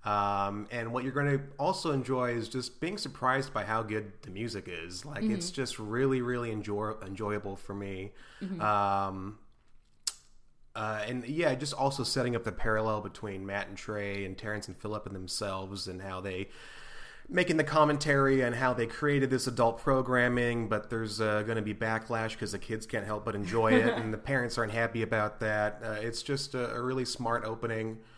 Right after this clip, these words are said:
Speaker 1: um, and, uh, lots of fucks, which I always approve of.
Speaker 2: <laughs>
Speaker 1: So, yeah.
Speaker 2: Did you know, um, that this movie as a whole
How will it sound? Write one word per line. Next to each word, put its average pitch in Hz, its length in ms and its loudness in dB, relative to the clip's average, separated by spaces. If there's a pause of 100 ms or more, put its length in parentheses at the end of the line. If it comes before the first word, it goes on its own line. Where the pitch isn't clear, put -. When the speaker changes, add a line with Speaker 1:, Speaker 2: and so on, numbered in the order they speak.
(240)
Speaker 1:
um, 101 800 4
and, 101 460 -4
uh, 98 160 -2
lots 101 260 -2
of 104 100 -8
fucks, 98 380 -6
which 98 140 -10
I 101 140 -4
always 92 360 -10
approve 165 300 -4
of. 269 300 4 (100)
Speaker 2:
<laughs> - 160 -16
Speaker 1:
So, 185 80 -10 (420)
yeah. 110 80 -8 (120)
Speaker 2:
Did 302 280 -2
you 381 180 2
know, 180 680 0
um, 175 600 0 (440)
that 214 260 0
this 247 160 0
movie 285 380 0
as 269 140 0
a 240 60 -2
whole 208 680 0